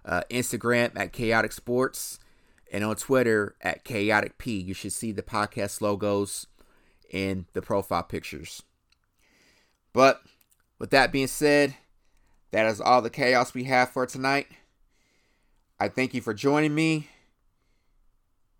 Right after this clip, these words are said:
and I'll see you next week. I am going to leave this show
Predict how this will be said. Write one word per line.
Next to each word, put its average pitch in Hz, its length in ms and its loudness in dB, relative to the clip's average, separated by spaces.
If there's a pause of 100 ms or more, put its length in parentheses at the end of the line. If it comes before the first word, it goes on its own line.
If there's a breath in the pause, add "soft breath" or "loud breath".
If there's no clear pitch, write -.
(360)
and 104 480 -4 (360 soft breath)
I'll 107 140 -2
see - 180 -8
you 135 80 -4
next 135 320 -4
week. 147 280 0 (520)
I 101 240 2
am 110 120 -4
going 117 260 -2
to 117 200 -8
leave 127 440 0
this 120 140 -2
show 135 520 0